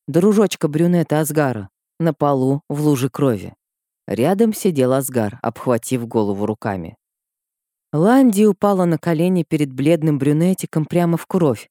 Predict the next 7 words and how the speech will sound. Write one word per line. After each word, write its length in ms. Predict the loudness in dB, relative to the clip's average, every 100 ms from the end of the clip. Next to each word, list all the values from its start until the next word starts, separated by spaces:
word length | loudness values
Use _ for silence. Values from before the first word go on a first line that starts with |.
| _ -6
протянула 580 | -4 -2 -2 0 0 -2
к 120 | -2
нему 200 | -2 0
раскрытые 540 | -2 -4 -6 -2 0
ладони. 500 | 0 0 0 -2 -8 _ _ _ _ _ _ -6
«Пыталась 480 | -2 2 2 0 2
вылечить?» 540 | 2 2 -2 -8